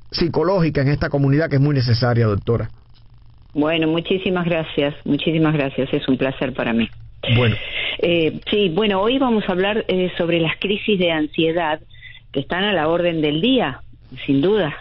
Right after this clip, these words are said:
Speaker 2: a-, en medio de esta pandemia. Pero vamos a hablar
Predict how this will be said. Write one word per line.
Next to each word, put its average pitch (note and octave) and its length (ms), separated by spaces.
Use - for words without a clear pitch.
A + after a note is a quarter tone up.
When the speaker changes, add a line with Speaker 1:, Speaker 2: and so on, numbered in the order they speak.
Speaker 2:
a-, C3+ 200
en C#3 260
medio E3 300
de D3 200
esta C#3+ 500
pandemia. D3 560
Pero G#3 160
vamos D#4+ 300
a D4 60
hablar A3+ 380